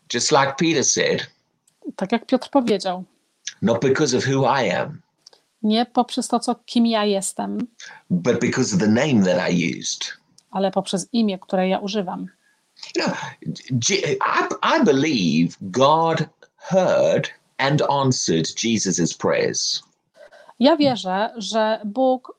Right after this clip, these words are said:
Speaker 2: słyszy i odpowiada na Jezu-, na, ym, Jezusa modlitwę.
Speaker 1: A lot of times Christians do not have much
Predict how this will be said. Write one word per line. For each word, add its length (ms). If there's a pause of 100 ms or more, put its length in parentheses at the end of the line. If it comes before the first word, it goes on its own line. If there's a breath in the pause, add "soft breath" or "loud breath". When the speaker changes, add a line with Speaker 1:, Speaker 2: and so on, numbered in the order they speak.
Speaker 2:
słyszy 720
i 120
odpowiada 640
na 160
Jezu-, 360
na, 260 (600)
ym, 280 (200)
Jezusa 460
modlitwę. 580 (720 loud breath)
Speaker 1:
A 60
lot 200
of 160
times 360
Christians 800
do 160
not 160
have 240
much 260